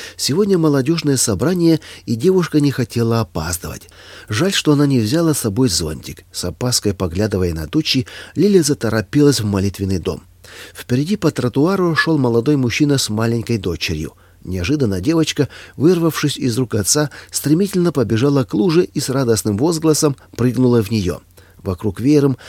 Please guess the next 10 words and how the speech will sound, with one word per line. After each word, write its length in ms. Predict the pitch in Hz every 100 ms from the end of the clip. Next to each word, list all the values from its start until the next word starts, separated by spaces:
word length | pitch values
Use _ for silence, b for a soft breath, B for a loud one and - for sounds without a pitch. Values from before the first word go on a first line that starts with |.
| B
разлетелись 680 | 135 165 143 127 120 117 98 -
грязные 480 | 90 98 92 92 90
брызги. 480 | 82 82 - - - B B B
В 120 | -
три 160 | - 120
прыжка 400 | 107 98 - 156
отец 360 | 151 135 139 -
догнал 420 | 104 110 101 101
свою 240 | 101 127 127
дочь. 380 | 95 90 -